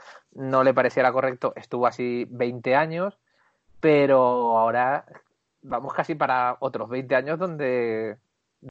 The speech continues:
no sabemos bien, no hay una idea prefijada,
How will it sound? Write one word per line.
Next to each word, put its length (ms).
no 100
sabemos 440
bien, 760
no 100
hay 100
una 140
idea 280
prefijada, 800